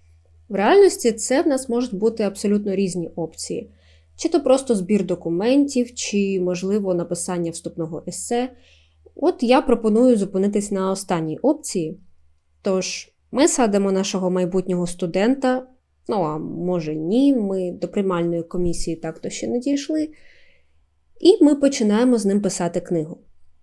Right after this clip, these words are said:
Назвемо її есе для приймальної комісії, наприклад, чи я не пам'ятаю, як я її там назвала насправді. І потім, коли всім її вже дописав, ми зберігаємо її в нашому інвентарі. Вона нам ще знадобиться.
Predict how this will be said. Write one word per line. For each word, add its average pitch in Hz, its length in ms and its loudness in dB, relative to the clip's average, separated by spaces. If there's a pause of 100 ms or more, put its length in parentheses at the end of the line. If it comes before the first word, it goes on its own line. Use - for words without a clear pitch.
(100)
Назвемо 254 560 6
її 202 720 4 (300)
есе 196 340 -2
для 165 160 -2
приймальної 165 640 -2
комісії, 269 720 0
наприклад, 240 720 0
чи - 120 -6
я 175 140 -2
не 165 100 -2
пам'ятаю, 170 560 -2
як 285 220 -4
я 277 60 0
її 269 180 0
там 254 220 0
назвала 247 440 0
насправді. 233 680 -2 (800)
І 330 120 4
потім, 277 520 4
коли 233 280 6
всім 233 360 2
її 208 200 4
вже 185 180 0
дописав, 180 600 -2
ми 269 200 4
зберігаємо 220 720 2
її 190 260 2
в 180 40 -2
нашому 185 420 0
інвентарі. 170 600 -2 (440)
Вона 175 300 0
нам 240 160 4
ще 175 220 -2
знадобиться. 156 680 -6